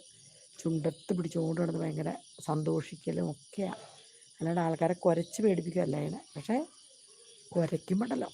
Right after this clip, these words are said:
ഭയങ്കര ശബ്ദം. ചെവിയുടെ ഉള്ളിൽ കയറി പോണ പോലെ തോന്നും കേട്ടോ. അപ്പം ഇവിടെ ഇങ്ങനെ അടുത്തടുത്ത് വീടല്ലേ.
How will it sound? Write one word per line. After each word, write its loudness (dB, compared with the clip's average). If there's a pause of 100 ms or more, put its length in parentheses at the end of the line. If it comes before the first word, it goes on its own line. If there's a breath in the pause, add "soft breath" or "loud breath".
ഭയങ്കര -8
ശബ്ദം. -4 (420)
ചെവിയുടെ -2
ഉള്ളിൽ 2
കയറി 0
പോണ -2
പോലെ 2
തോന്നും 2
കേട്ടോ. -6
അപ്പം -14
ഇവിടെ 2
ഇങ്ങനെ 2
അടുത്തടുത്ത് -4
വീടല്ലേ. 0